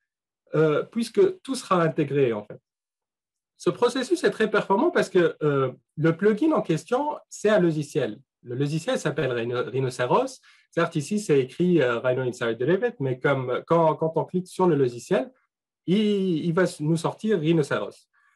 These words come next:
On a donc un logiciel qui fonctionne dans un autre logiciel, ce qui est très puissant puisqu'il est désormais possible d'utiliser toutes les fonctionnalités disponibles en fabrication numérique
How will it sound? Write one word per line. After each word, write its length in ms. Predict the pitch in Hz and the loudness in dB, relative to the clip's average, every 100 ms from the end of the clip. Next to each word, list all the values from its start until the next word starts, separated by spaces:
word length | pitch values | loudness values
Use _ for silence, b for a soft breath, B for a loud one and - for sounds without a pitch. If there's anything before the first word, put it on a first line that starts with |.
| _ - | _ 0
On 100 | 170 | 2
a 80 | 196 | 2
donc 220 | 320 202 | 2 2
un 60 | |
logiciel 420 | 190 180 180 320 - | 2 2 0 -2 -4
qui 120 | 175 | -2
fonctionne 460 | 175 165 240 220 | -2 -2 -2 0
dans 240 | 151 147 139 | 2 2 2
un 240 | 139 139 | 0 2
autre 160 | 180 175 127 | 2 2 -4
logiciel, 500 | 117 110 - 110 - _ _ | -4 -6 -6 -8 -8 _ _
ce 80 | - | -2
qui 120 | 190 | 2
est 100 | 185 | 2
très 240 | - 233 | 2 -2
puissant 400 | 233 185 - 254 | 0 -2 0 0
puisqu'il 340 | 254 175 - 147 | 0 -6 -2 -2
est 80 | 139 | 0
désormais 380 | 151 143 175 | 0 0 0
possible 500 | 180 139 - 196 151 | 0 -2 -2 -2 -2
d'utiliser 600 | 135 131 156 139 131 127 - | -4 -6 -6 -4 -2 -2 -2
toutes 200 | 277 277 | -4 0
les 100 | 208 | 0
fonctionnalités 720 | 185 180 170 160 151 139 139 | 0 -2 -2 -2 -2 -4 -8
disponibles 640 | 123 208 - 190 180 139 123 | -4 -8 -4 0 2 2 -2
en 80 | |
fabrication 560 | 120 127 120 120 - 123 | -4 -6 -6 -6 -8 -8
numérique 480 | 120 117 123 254 | -6 -4 -4 -4